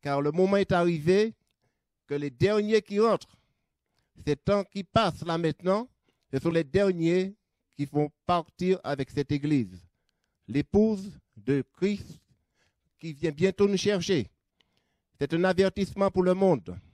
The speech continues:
Dernièrement, quelqu'un que je connais très bien, près de moi, eut une vision, voyant un appel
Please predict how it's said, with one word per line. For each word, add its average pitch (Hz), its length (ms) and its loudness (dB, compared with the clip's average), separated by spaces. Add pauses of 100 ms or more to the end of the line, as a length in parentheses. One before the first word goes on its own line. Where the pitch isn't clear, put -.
(680)
Dernièrement, 180 680 0 (1800)
quelqu'un 160 280 -2
que 196 60 2
je 175 80 -4
connais 170 200 0
très 175 200 -2
bien, 165 320 0 (220)
près 175 160 -4
de 170 100 -2
moi, 160 300 -2 (760)
eut 185 120 2
une 202 120 2
vision, 190 520 2 (1120)
voyant 175 640 0 (1200)
un 160 140 0
appel 165 500 0